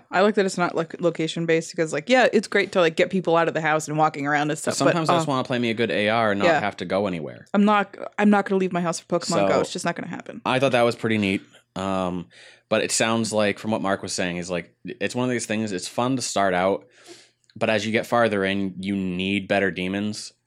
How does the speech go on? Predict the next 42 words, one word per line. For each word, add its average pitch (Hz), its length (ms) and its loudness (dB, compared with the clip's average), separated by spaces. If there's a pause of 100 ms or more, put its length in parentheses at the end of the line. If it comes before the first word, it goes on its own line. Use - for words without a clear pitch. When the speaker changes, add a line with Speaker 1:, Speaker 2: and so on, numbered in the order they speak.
Speaker 2:
and 92 560 -6 (400)
it's 107 140 -6
one 110 100 -2
of 101 60 -2
these 98 160 -2
games 101 320 -2
where 95 100 -2
you 92 160 -2
can 101 140 -6
either 90 340 -4
pay 104 300 -4
money 117 460 -2 (420)
for - 160 -8
better 92 240 0
demons, 90 420 -4
Speaker 1:
Oh. 160 480 -4
Speaker 2:
or 127 140 2
you 127 80 4
can 117 100 -4
sit 113 240 -2
there 107 180 2
and 95 140 -4
grind 104 340 0
and 87 80 -4
hope 90 160 -4
you 90 80 -6
find 92 320 -4
something 82 340 -6
good. 76 320 -8
Speaker 1:
Yeah, 165 420 0 (320)
not 196 260 -2
ideal. 90 560 -6
Speaker 2:
And 95 140 -6
it's 95 100 -6
like, 101 160 -2
I 120 80 0
don't 143 120 0
have 101 140 -4
that 90 140 -2
kind 87 180 -4
of 85 80 -6
time 104 640 -2